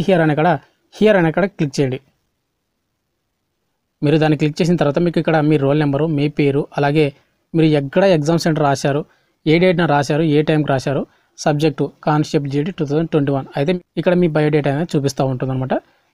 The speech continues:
ఇక్కడ వచ్చేసి మీకు కిందకి స్క్రోల్ చేస్తే ఇక్కడ క్వశ్చన్ నెంబర్ ఉంటుంది. తర్వాత ఇక్కడ టిక్ మార్క్ వచ్చేసి బ్రదర్ గ్రీన్ కలర్లో ఉందంటే ఇది కరెక్ట్ ఆన్సర్ అనమాట. But ఇక్కడ రైట్ సైడ్ వచ్చేసి మీరు ఆప్షన్ ఏది పెట్టారనేది మీరు ఇక్కడ చెక్ చేసుకోవాల్సి ఉంటుందన్నమాట. ఇక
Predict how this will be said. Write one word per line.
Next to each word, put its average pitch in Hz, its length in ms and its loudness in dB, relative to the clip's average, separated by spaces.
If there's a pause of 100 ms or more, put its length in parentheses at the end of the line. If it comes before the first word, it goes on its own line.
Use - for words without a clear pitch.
(140)
ఇక్కడ 175 200 0
వచ్చేసి 190 240 0
మీకు 185 120 -2 (140)
కిందకి 175 260 2
స్క్రోల్ 156 240 0
చేస్తే 147 180 -4
ఇక్కడ 165 120 0 (480)
క్వశ్చన్ 175 320 2
నెంబర్ 170 240 2
ఉంటుంది. 170 300 0 (240)
తర్వాత 147 300 0
ఇక్కడ 156 120 0 (180)
టిక్ 180 240 -4
మార్క్ 180 220 0
వచ్చేసి 156 220 -2
బ్రదర్ 151 220 0 (560)
గ్రీన్ 180 240 2
కలర్లో 170 320 2
ఉందంటే 160 300 2
ఇది 175 80 2 (120)
కరెక్ట్ 156 280 0
ఆన్సర్ 143 240 -2
అనమాట. 135 240 -4 (440)
But 151 140 0
ఇక్కడ 156 200 -2
రైట్ 165 180 0
సైడ్ 175 160 2
వచ్చేసి 147 280 -2
మీరు 170 140 4 (260)
ఆప్షన్ 185 260 0 (120)
ఏది 165 180 2
పెట్టారనేది 156 460 0
మీరు 160 140 2
ఇక్కడ 151 140 -2 (200)
చెక్ 131 180 -2
చేసుకోవాల్సి 143 380 -2
ఉంటుందన్నమాట. 131 360 -2 (440)
ఇక 165 100 0